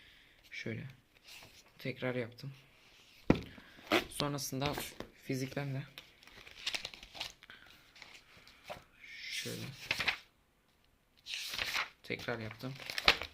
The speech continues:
Ve bir iki video izledim. Hatta dur şöyle göstereyim de.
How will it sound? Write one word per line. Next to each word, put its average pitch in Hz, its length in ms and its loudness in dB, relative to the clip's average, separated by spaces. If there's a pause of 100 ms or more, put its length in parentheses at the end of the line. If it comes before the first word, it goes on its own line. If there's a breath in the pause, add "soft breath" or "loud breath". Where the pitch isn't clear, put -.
Ve - 80 -6
bir 113 100 -2
iki 117 180 -6
video 110 200 -2
izledim. - 280 -6 (840 loud breath)
Hatta 131 260 0
dur - 260 8
şöyle 123 120 -2
göstereyim 123 480 -2
de. 117 60 -6